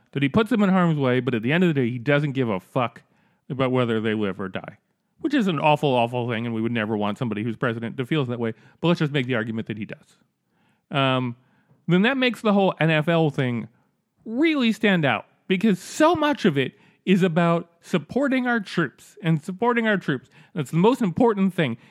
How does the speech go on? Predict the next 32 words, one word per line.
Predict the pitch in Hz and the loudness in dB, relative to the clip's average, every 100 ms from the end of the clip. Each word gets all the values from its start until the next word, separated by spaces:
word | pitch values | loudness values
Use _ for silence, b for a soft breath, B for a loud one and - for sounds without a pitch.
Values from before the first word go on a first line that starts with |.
| _ | _
He | 185 | -2
tweeted | 262 285 247 | 2 2 0
about | 220 190 | 2 2
it, | 185 | 2
like, | 165 139 - | -2 -4 -4
two | - 302 | 0 2
days | 285 226 190 | 2 2 2
ago, | 131 107 101 - b - | 0 -2 -4 -8 b -2
or | |
maybe | 226 320 277 | 0 2 2
even | 277 214 | 2 0
today. | - 247 196 - _ b - | 0 0 0 -4 _ b 0
I | 190 | 2
don't | 214 | 4
remember. | 196 123 104 - | 4 2 -4 -4
I | 165 | -2
can't | 165 226 208 | 2 0 2
tell | 160 113 | 0 0
because | 131 143 143 | -2 -4 -4
it's | 139 | -6
Trump | - 190 | -4 -2
tweet | 202 185 | -2 -4
time. | 131 98 117 b b b b | -6 -6 -10 b b b b
Um, | 170 175 175 170 165 156 - _ _ _ _ _ _ | 0 4 4 2 0 -2 -8 _ _ _ _ _ _
to | - 226 | 0 2
say | - 202 | 4 2
that, | 185 165 | 4 2
like, | 135 120 117 165 | 2 0 0 4
"Oh, | 190 175 | 4 4
people | 208 190 180 | 2 2 2
still | - 180 | 2 2
kneeled," | 165 170 170 165 156 | 4 4 4 2 0